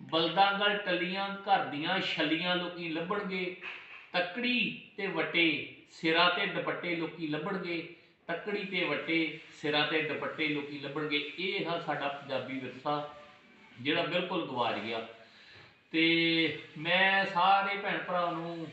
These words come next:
ਇਹ ਬੇਨਤੀ ਕਰਨੀ ਚਾਹੁੰਦਾ ਕਿ ਬੜਾ ਪਿਆਰ, ਬੜਾ ਸਤਿਕਾਰ ਤੁਸੀਂ ਦੇ ਰਹੇ ਆ, ਮਨ ਇੰਨਾ ਖੁਸ਼ ਹੁੰਦਾ ਕਿ ਬਹੁਤ ਹੀ ਜ਼ਿਆਦਾ। ਮੈਂ ਸਤਿਗੁਰ ਅੱਗੇ ਅਰਦਾਸਾਂ ਕਰਦਾ ਕਿ ਸੱਚੇ ਪਾਤਸ਼ਾਹ ਸਾਡਾ ਮੇਲ ਮਿਲਾਪ ਏਦਾਂ ਹੀ ਭੈਣ ਭਰਾਵਾਂ ਨਾਲ ਬਣਾਏ ਰੱਖਿਓ,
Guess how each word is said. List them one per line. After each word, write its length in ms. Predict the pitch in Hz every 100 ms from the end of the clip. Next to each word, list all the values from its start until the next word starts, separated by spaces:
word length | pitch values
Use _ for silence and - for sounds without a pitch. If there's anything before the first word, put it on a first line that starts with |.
| - - -
ਇਹ 120 | 143 175
ਬੇਨਤੀ 380 | 180 165 165
ਕਰਨੀ 320 | 151 156 147 151
ਚਾਹੁੰਦਾ 280 | 160 165
ਕਿ 100 | 180
ਬੜਾ 420 | - - 147 156 160
ਪਿਆਰ, 360 | - 139 139 131
ਬੜਾ 180 | - 214
ਸਤਿਕਾਰ 500 | 202 185 175 165 156
ਤੁਸੀਂ 240 | 156 147
ਦੇ 120 | 147 143
ਰਹੇ 180 | 143
ਆ, 60 | 139 127 - 135
ਮਨ 320 | 147 170 180
ਇੰਨਾ 360 | 180 175 196
ਖੁਸ਼ 340 | 220 - 165 -
ਹੁੰਦਾ 540 | 185 151 156 156 - - - - - -
ਕਿ 100 | 196
ਬਹੁਤ 340 | 175 180 214
ਹੀ 80 | 208
ਜ਼ਿਆਦਾ। 480 | 190 160 156 - -
ਮੈਂ 160 | 165 180
ਸਤਿਗੁਰ 380 | 165 160 175 170
ਅੱਗੇ 160 | 175
ਅਰਦਾਸਾਂ 400 | 180 160 151 160
ਕਰਦਾ 260 | 156 156 165
ਕਿ 80 | 160
ਸੱਚੇ 240 | 156 165
ਪਾਤਸ਼ਾਹ 480 | 151 165 147 175 170
ਸਾਡਾ 420 | 165 147 147 156
ਮੇਲ 220 | 151 143
ਮਿਲਾਪ 320 | 143 143 147 151
ਏਦਾਂ 220 | 143 156
ਹੀ 80 | 160
ਭੈਣ 220 | 156 131
ਭਰਾਵਾਂ 340 | - 151 135
ਨਾਲ 100 | 135
ਬਣਾਏ 280 | 123 120 120
ਰੱਖਿਓ, 360 | 120 - 147